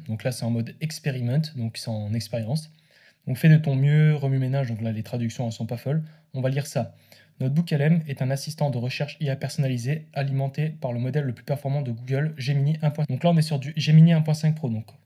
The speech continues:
on va faire directement un ancrage, on va regarder les benchmarks avant de commencer pour, euh, pouvoir établir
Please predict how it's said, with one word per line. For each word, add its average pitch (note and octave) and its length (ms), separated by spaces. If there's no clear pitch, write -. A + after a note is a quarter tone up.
on B2+ 80
va B2+ 120
faire C3+ 160
directement D3 400
un C3 80
ancrage, D#3+ 480
on C3+ 80
va C3 100
regarder B2+ 320
les C#3+ 160
benchmarks D3+ 540
avant C3 240
de C3+ 60
commencer B2 440
pour, A#2+ 240
euh, A2 240
pouvoir D3 360
établir C3+ 480